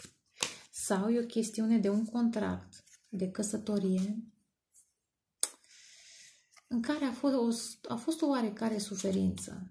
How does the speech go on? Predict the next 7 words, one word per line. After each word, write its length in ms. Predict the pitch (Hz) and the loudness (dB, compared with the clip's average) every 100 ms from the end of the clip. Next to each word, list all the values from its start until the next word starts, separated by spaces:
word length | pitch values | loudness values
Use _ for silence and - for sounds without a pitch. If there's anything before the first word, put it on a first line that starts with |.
| - _ _ _ _ _ _ _ _ _ _ _ _ - - - - - | -16 _ _ _ _ _ _ _ _ _ _ _ _ -20 -20 -20 -20 -8
Și 320 | - - 202 | -4 -2 -2
cine 560 | - 285 285 - - - - - | 0 0 0 -2 -8 -14 -20 -10
s-a 220 | 214 240 | -4 -2
simțit 380 | - 233 208 254 | 0 2 0 0
mai 160 | 254 226 | 0 0
suferind 540 | 233 - 220 226 208 | -2 0 2 4 4
acolo, 760 | 185 - 185 180 180 214 285 | 2 -2 -2 0 0 -2 -4